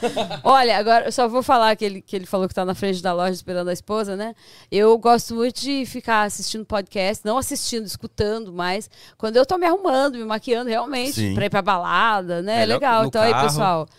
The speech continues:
Speaker 1: não deixe de assistir, escutar pelo menos, né? Quando tá se arrumando lá.
Speaker 2: Ah, de-,
Speaker 1: Mas
Speaker 2: deixa... ah, desculpa,
Speaker 1: Hum,
Speaker 2: só,
Speaker 1: fala,
Speaker 2: só um
Speaker 1: fala,
Speaker 2: recado
Speaker 1: pode falar.
Speaker 2: importante. Pra quem gosta de ouvir como a Chariane, tá lá, ó, no Spotify, Resenha Talks,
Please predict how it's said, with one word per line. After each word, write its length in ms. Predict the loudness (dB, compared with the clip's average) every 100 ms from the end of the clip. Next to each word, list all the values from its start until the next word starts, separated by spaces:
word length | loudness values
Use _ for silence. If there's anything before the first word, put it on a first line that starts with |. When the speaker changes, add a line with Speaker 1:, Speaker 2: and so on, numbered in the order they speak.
| _ _
Speaker 1:
não 160 | -12 -6
deixe 320 | -4 -4 -4
de 80 | -4
assistir, 500 | -4 -6 -6 -4 -4
escutar 520 | -6 -10 -2 0 0
pelo 220 | 0 -4 -2
menos, 360 | -2 -2 -4
né? 260 | -6 -6 -8 _ _ _
Quando 160 | -12 -6
tá 140 | -6
se 100 | -4
arrumando 460 | -4 -6 -8 -8 -8
lá. 120 | -6
Speaker 2:
Ah, 100 | -6
de-, 160 | -4 -2
Speaker 1:
Mas 260 | -4 -4 -10
Speaker 2:
deixa... 180 | -10 -10
ah, 40 |
desculpa, 300 | -10 -12 -10
Speaker 1:
Hum, 40 | -4
Speaker 2:
só, 160 | 0
Speaker 1:
fala, 180 | 0 2
Speaker 2:
só 100 | 2
um 20 |
Speaker 1:
fala, 60 | 2
Speaker 2:
recado 160 | 2 0
Speaker 1:
pode 100 | 0
falar. 120 | 0 0
Speaker 2:
importante. 340 | -4 -6 -12
Pra 160 | -4 -4
quem 220 | -2 -2
gosta 320 | 0 0 0
de 80 | -6
ouvir 220 | -6 -6
como 160 | -8 -8
a 40 |
Chariane, 480 | -4 -4 -4 -6 -10 -18 _ _ _
tá 140 | -2
lá, 160 | 2 2
ó, 100 | 0 -4
no 100 | -8
Spotify, 640 | -2 -2 -2 -2 0 0
Resenha 400 | -2 -4 -6 -8
Talks, 520 | -4 -2 -2 -4 -12